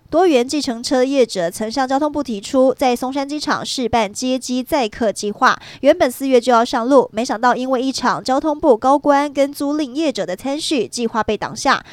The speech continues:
多元计程车工会相当不满，在今天下午号召百台计程车包围交通部抗议，并公开参叙录音档，要求交通部彻查，让官员下台。对此，交通部长王国材表示，五月二十六号有跟业者讨论，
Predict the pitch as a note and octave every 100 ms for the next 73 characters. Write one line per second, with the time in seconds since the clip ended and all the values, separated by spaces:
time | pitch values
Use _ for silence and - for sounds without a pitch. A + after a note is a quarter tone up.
0 | - - E4+ F4+ E4+ F4 C#4 D4+ C#4 C4
1 | C4+ D4 A#3+ A#3+ B3+ C4+ C4 G3+ G#2+ B3
2 | A#3+ B3+ C#4 D4+ D#4+ B3 F#3 - C4+ A#3
3 | A#3+ B3 G3+ G#3 G3 C#4+ C4+ A3 B3 B3
4 | A#3+ C4+ C#4+ B3 A3 A3+ C#4 D4 D4 C#4
5 | C4+ A3+ C4 A3 D#4 B3 - - D4 B3
6 | B3+ C4+ C4 B3+ C4+ B3+ C#4 B3 A#3 B3
7 | A#3 A#3 F3+ - - C4 C4+ A#3+ B3+ C4
8 | B3+ B3+ D4 A#3+ G#3 G3 A#3+ - - C4+
9 | C4 D4+ F4 C4 A#3+ C4 A3+ G#3 F3+ A#3+
10 | - - F#4 D4 - G#3+ D3+ B3+ C#4+ C#4
11 | D4+ A#3+ F3+ F#3+ A3+ A#3+ A#3 A#3+ A3 -
12 | C#4+ A3 - - C4 E4 F4 D4+ C#4+ C#4
13 | D4+ B3+ G#3+ G3 A#3 C4 A#3+ A3 - E3
14 | A3+ B3+